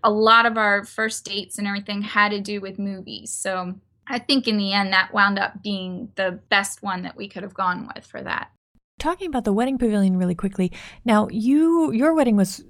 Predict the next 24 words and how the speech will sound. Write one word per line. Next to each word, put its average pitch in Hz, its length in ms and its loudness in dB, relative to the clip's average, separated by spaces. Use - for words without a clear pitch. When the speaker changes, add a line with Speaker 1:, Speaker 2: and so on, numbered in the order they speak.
Speaker 2:
just 214 240 -2
recently, 202 480 2
and 202 220 2
they 233 180 4
are 208 220 2
still 196 280 0
doing 185 220 2
a 175 80 2
lot 180 140 2
of 196 80 0
construction 180 640 0
for 180 200 -2
the 170 140 0
Disney 180 320 2
Vacation 196 540 2
Club 156 280 0
wing 170 360 4
that 160 140 -2
they're - 200 -6
adding 170 360 2
to 175 100 -4
the 165 80 -8
Grand 165 360 -4
Floridian. 180 460 2